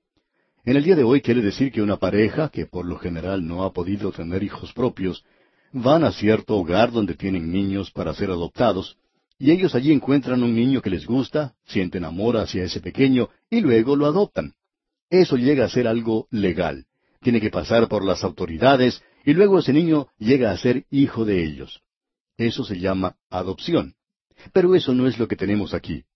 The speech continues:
En realidad aquí es el mismo hijo propio de este hombre. Es de eso que estábamos hablando hace un momento cuando mencionamos esa ceremonia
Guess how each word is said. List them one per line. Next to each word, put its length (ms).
En 140
realidad 420
aquí 400
es 240
el 140
mismo 440
hijo 300
propio 400
de 140
este 240
hombre. 340
Es 160
de 140
eso 200
que 80
estábamos 420
hablando 320
hace 120
un 80
momento 400
cuando 220
mencionamos 580
esa 200
ceremonia 600